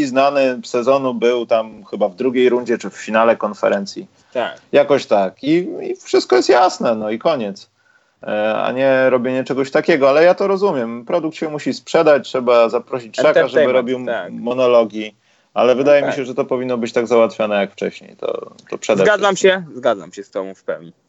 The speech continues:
Speaker 1: No dobrze, Karol, to w takim układzie ty idziesz ciepać trójki, czy blokować, czy będziesz danki robił teraz? Co będziesz robił teraz?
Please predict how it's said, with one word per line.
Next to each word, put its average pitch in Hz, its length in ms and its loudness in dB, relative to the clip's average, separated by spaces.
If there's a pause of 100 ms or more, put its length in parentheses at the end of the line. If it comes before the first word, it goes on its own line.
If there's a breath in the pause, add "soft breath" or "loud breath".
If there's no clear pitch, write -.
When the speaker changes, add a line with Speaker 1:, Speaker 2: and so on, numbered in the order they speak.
(760)
Speaker 1:
No 220 120 2
dobrze, 208 300 2
Karol, 117 340 2
to 143 100 -8
w 139 40 -14
takim 175 240 -6
układzie 170 300 -2
ty 170 160 -2
idziesz 156 220 -4
ciepać - 380 -2
trójki, 185 420 0
czy 175 140 -4
blokować, 165 600 2
czy - 140 -10
będziesz 135 260 -6
danki 156 380 0
robił 175 300 0
teraz? 185 340 -2
Co 160 140 -4
będziesz 117 240 -2
robił 107 260 -2
teraz? 120 460 2